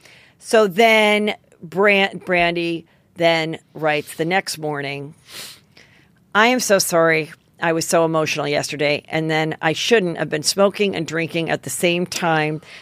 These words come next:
and I just hated seeing my son so sad, and I don't even know what I wrote, and I'm not gonna look. I don't know how I look.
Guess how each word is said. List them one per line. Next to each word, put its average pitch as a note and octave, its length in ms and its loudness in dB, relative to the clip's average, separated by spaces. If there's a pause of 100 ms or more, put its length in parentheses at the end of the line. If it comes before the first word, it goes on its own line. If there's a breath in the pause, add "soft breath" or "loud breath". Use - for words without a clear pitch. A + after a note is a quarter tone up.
(100)
and D#3+ 140 0
I E3+ 80 4
just E3+ 220 -2
hated G3 360 2
seeing F3+ 460 -2
my E3+ 140 -2
son E3 360 2
so F3 240 0
sad, D3+ 440 2 (240 loud breath)
and E3 100 2
I E3+ 80 4
don't F3+ 240 0
even G#3+ 320 -2
know E3 280 2
what D#3 240 0
I D#3 100 4
wrote, D3+ 420 -2 (240 loud breath)
and E3 160 0
I'm E3+ 220 0
not F3 340 2 (140)
gonna F3 240 0
look. D3+ 420 -2 (100)
I D#3+ 100 0
don't E3+ 280 2
know F#3 120 -2
how E3 360 0
I D#3+ 140 4
look. D#3+ 380 0